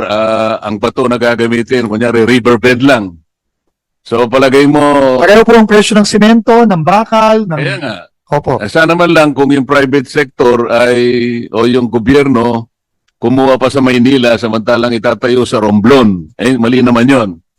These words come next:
Speaker 1: So, so, so, ang source mo ng material is local.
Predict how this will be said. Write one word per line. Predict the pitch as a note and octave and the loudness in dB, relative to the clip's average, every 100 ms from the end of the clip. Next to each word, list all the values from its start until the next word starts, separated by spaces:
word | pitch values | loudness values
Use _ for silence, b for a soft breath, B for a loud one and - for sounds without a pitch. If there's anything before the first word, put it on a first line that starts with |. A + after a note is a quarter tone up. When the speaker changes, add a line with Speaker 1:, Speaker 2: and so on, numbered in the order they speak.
| _ _ _ | _ _ _
Speaker 1:
So, | - B2+ - | -4 -2 0
so, | D#3 | 0
so, | C#3 D#3 - | 0 -2 -2
ang | C3+ | -4
source | C3+ D#3+ C3+ | -2 -2 -2
mo | D3 | 0
ng | C#3 C#3+ | 0 2
material | C3 C#3+ C3+ C3 A#2 | 0 0 2 2 0
is | A2+ | -2
local. | A#2+ A#2 A2+ D#3+ B2 F2 | 0 0 2 0 0 -6